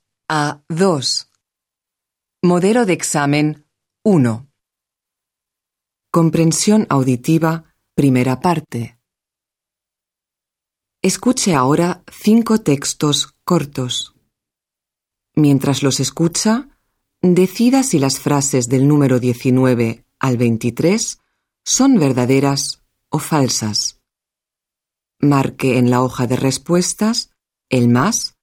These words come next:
para verdadero y el menos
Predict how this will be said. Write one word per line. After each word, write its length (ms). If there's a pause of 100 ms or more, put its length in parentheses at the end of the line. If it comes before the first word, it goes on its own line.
(520)
para 240
verdadero 680 (600)
y 120
el 140
menos 600